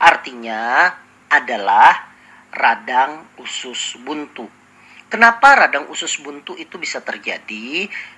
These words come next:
Terjadinya radang itu seperti yang saya sampaikan tersebut, terjadinya sumbatan pada umbai cacing tersebut.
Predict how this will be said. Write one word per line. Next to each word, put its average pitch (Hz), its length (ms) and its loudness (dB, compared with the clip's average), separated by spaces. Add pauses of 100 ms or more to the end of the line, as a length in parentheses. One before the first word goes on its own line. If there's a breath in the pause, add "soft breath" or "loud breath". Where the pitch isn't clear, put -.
Terjadinya 208 560 2
radang 147 320 2
itu 185 240 -10
seperti 143 320 -8
yang 127 80 -8
saya 135 160 -8
sampaikan 127 480 -6
tersebut, 117 800 -8 (400 loud breath)
terjadinya 170 640 0
sumbatan 220 1120 2
pada 127 480 0
umbai 127 400 -10
cacing 170 320 -8
tersebut. 170 480 -10